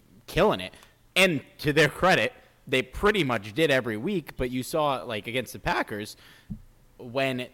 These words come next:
they were playing, like, okay, you know, they, they,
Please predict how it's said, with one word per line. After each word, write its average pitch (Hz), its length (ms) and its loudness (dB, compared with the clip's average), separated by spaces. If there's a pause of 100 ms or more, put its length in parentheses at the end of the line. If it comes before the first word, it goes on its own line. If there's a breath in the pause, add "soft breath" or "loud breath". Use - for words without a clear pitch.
they 139 160 2
were 123 180 -2
playing, 143 380 -4
like, 107 300 -4
okay, 131 640 -2 (1040 soft breath)
you 202 100 -2
know, 127 180 2
they, 131 240 4
they, 120 180 -2